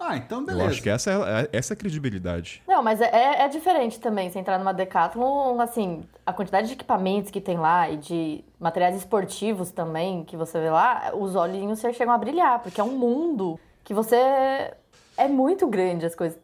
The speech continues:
Speaker 3: sabe? Tipo, é muita variedade. Então acaba realmente trazendo a sensação de play center.
Speaker 1: Eu acho que
Speaker 3: <laughs> Sei lá.
Speaker 1: até
Speaker 2: E sabe uma coisa? Peraí,
Speaker 1: Até
Speaker 2: o
Speaker 1: a
Speaker 2: Ricardo,
Speaker 1: quali-, desculpa, pode
Speaker 2: peraí,
Speaker 1: falar.
Speaker 2: deixa eu comentar uma coisa
Speaker 1: Sim,
Speaker 2: antes.
Speaker 1: sim, sim.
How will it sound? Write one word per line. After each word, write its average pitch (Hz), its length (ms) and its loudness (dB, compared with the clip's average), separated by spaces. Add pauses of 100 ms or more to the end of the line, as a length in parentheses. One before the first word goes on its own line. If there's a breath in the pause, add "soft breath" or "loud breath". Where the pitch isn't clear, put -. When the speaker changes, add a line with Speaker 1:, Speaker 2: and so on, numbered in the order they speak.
Speaker 3:
sabe? 196 260 0
Tipo, - 320 -4 (380)
é 208 80 2
muita 254 300 4
variedade. 160 760 0 (240)
Então 220 160 2
acaba 277 340 0
realmente 220 320 2
trazendo 214 220 2
a - 20 -10
sensação 214 440 -4
de 196 280 -2 (320 loud breath)
play 202 180 4
center. 196 600 2 (220)
Speaker 1:
Eu 294 140 2
acho - 200 0
que - 100 -8 (180)
Speaker 3:
<laughs> - 180 -14
Sei 254 120 0
lá. 202 140 4
Speaker 1:
até 233 340 -2 (880 soft breath)
Speaker 2:
E 135 60 4
sabe 190 220 2
uma 170 140 2
coisa? 127 300 0
Peraí, 120 180 0
Speaker 1:
Até - 200 -4
Speaker 2:
o - 20 2
Speaker 1:
a 107 40 2
Speaker 2:
Ricardo, 123 300 0
Speaker 1:
quali-, - 140 -10
desculpa, - 340 -8
pode - 100 -12
Speaker 2:
peraí, 123 60 0
Speaker 1:
falar. 202 100 0
Speaker 2:
deixa 117 140 -4
eu - 40 -14
comentar 147 300 -2
uma 139 120 0
coisa 110 320 2
Speaker 1:
Sim, 87 80 2
Speaker 2:
antes. 90 120 -2
Speaker 1:
sim, 139 100 -4
sim. 120 240 -8